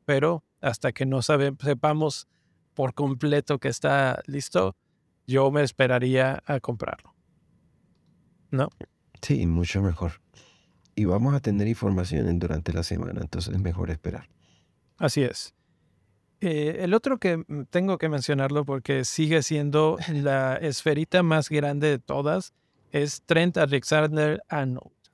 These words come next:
Speaker 1: que nunca pronuncio bien su nombre, pero X G I es el más alto de todos.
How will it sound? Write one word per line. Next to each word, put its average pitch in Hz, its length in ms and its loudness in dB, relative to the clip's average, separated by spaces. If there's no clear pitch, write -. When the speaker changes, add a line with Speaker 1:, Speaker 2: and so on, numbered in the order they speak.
Speaker 1:
que 135 100 -2
nunca 143 300 0
pronuncio 135 460 0
bien 120 160 0
su 143 100 -4
nombre, 120 400 -4
pero 165 340 0
X 185 380 0
G 175 160 2
I 196 300 -2
es 165 140 -6
el 185 120 0
más 185 260 -2
alto 185 360 -2
de 139 120 0
todos. - 600 2